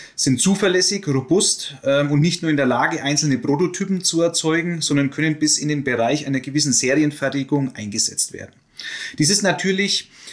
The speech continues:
immer, ähm, eine Kosten-Nutzen-Abwägung im Vergleich mit traditionellen Fertigungsverfahren und da muss natürlich jeder Betrieb für sich das natürlich prüfen.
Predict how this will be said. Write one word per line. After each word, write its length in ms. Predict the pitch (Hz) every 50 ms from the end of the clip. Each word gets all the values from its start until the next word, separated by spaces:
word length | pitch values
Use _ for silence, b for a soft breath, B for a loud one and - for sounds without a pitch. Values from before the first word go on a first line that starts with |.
| B B B -
immer, 500 | 165 180 190 185 180 180 175 165 131 -
ähm, 420 | - 147 147 147 147 147 151 147 131 -
eine 260 | 139 147 147 143 135
Kosten-Nutzen-Abwägung 1600 | - - 190 - - - 170 156 151 160 190 190 - - - 185 170 - 147 160 160 - - 151 160 170 165 175 175 175 170
im 180 | 127 131 147 139
Vergleich 600 | - 143 135 - 123 120 127 147 165 160 - 156
mit 320 | 147 143 139 - - -
traditionellen 680 | - 135 147 175 190 175 - 185 175 175 170 175 175
Fertigungsverfahren 1120 | 170 - 165 160 165 156 175 170 170 156 - - - 175 165 - - 160 143 156 170 175 175 B B B B B
und 380 | - 139 143 135 - - - - _ _ _ _ _ -
da 100 | - 127
muss 160 | 139 151 156
natürlich 280 | 170 156 147 160 151 147
jeder 160 | 147 143 156
Betrieb 420 | 156 - 135 - 139 135 156 151 151
für 300 | - 120 123 - - 123
sich 220 | - - 156 143
das 160 | - 151 139
natürlich 420 | 143 131 131 139 135 131 127 117 -
prüfen. 460 | 104 113 117 117 117 117 101 -